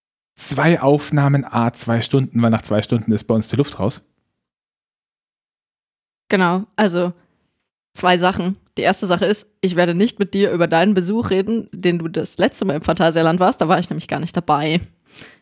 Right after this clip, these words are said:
Speaker 2: Leider. Dafür mache ich eine hoffentlich historische Geschichtsreise durch unsere ganzen Besuche durchs Phantasi-, äh, am, im Phantasialand, ums Phantasialand und so weiter.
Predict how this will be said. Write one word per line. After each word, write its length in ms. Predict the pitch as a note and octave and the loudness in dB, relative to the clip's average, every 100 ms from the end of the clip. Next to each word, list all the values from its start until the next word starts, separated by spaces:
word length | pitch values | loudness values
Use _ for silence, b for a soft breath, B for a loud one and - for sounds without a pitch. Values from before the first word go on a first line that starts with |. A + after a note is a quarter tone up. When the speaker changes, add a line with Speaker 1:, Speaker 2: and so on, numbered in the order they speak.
| - | -2
Speaker 2:
Leider. 340 | E3 D#3 D#3+ E3+ b b b b b _ _ _ _ _ _ _ | 0 0 -2 -6 b b b b b _ _ _ _ _ _ _
Dafür 520 | F3 C4 - A#3 A3 | 0 0 2 2 2
mache 220 | G3 F#3 | 2 0
ich 100 | G#3 | 0
eine 400 | - F#3 F#3 - _ _ - F#3 | -2 0 0 -2 _ _ -10 0
hoffentlich 420 | G3+ C#4+ B3 A#3 | 0 2 -2 0
historische 760 | G#3+ - - A3+ C4 A3 G#3+ | -2 -2 -2 -2 0 -2 -2
Geschichtsreise 880 | G#3+ G#3+ C4 D#4 - - B2 A3+ G#3 | -2 -2 -2 -4 -6 -6 0 0 0
durch 560 | G#3 F3+ C4 - - - | 0 0 0 0 -6 -4
unsere 520 | G#3+ C4+ G#3+ G3 G#3 | 0 2 2 2 2
ganzen 360 | F#3+ G3+ A#3+ G3 | 2 0 0 -2
Besuche 320 | F#3 A3+ G3 | -2 0 0
durchs 220 | F3 F3 | 0 -2
Phantasi-, 380 | - E3+ D#3+ D#3+ | -4 -2 -2 0
äh, 220 | F#3+ F3+ - - | 0 0 -4 -2
am, 180 | F#3 G3+ | 0 0
im 260 | - A#3+ | 2 2
Phantasialand, 720 | C#4 G#3+ G3 F#3 F#3 E3+ F3 F#3 | 2 -2 0 0 2 0 0 0
ums 180 | G3+ - | -6 -6
Phantasialand 580 | F3+ E3+ D#3 D#3 D#3 | -4 -4 -4 -4 -4
und 140 | - E3 | -6 -8
so 100 | C#3 | -6
weiter. 240 | - F3 | -6 -6